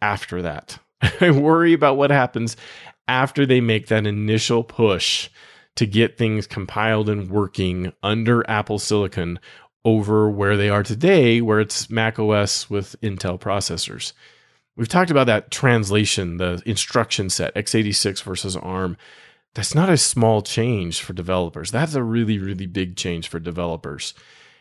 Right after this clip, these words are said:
It's not trivial today to make an application work on both Windows and Mac. We have a, a fairly recent example in the photography space. We have Skyloom. They started out as a totally different company name. They were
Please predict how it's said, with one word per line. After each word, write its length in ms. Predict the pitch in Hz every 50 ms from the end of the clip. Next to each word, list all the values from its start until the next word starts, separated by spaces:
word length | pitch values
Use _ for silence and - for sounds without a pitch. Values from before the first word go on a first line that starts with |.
| _ _ _ _ -
It's 500 | 123 120 113 - - - - - - - _ _ _ -
not 360 | 131 131 139 147 175 - _ _ _ _ _ _
trivial 480 | - - - 139 143 143 156 165 147 139
today 800 | 127 - - 110 95 95 101 107 92 87 101 113 127 160 170 147 147 _ _ _ _ _ -
to 100 | - 123
make 320 | 117 117 110 113 123 - 127
an 100 | 113 113
application 680 | 110 107 - - 104 - - 104 98 - - 104 104
work 240 | 98 101 101 101 101
on 160 | 95 98 98
both 420 | 98 104 104 101 107 110 - - -
Windows 400 | 107 104 98 98 98 95 92 92
and 100 | 90 90
Mac. 360 | 85 73 57 - - - _ _ _ _ _ _ _ _ _ -
We 100 | - 117 123
have 160 | 131 127 127
a, 160 | 131 120 107 - - -
a 80 | 117
fairly 400 | - - - 135 135 135 123 120
recent 340 | 104 110 113 - - 107 104
example 500 | 95 104 117 131 170 165 - 98 98 -
in 160 | - 110 104
the 80 | 101 101
photography 580 | - - - - 190 208 165 131 110 - 85
space. 340 | 78 - - 76 - - -
We 80 | 104 98
have 140 | 90 - -
Skyloom. 560 | - - 151 160 170 143 101 82 - - - _ _ _ - - _ _ _ _ _ _ _ _ -
They 120 | 107 107
started 400 | 101 - - 147 156 143 131 127
out 200 | 135 139 151 139
as 120 | 120 107 107
a 80 | 107
totally 400 | 101 - - 117 104 107 107 110
different 300 | 101 104 98 - 98 98
company 400 | - 127 120 110 110 98 95 92
name. 420 | 98 117 143 139 104 98 110 160 147
They 180 | 113 95 92
were 180 | 90 92 92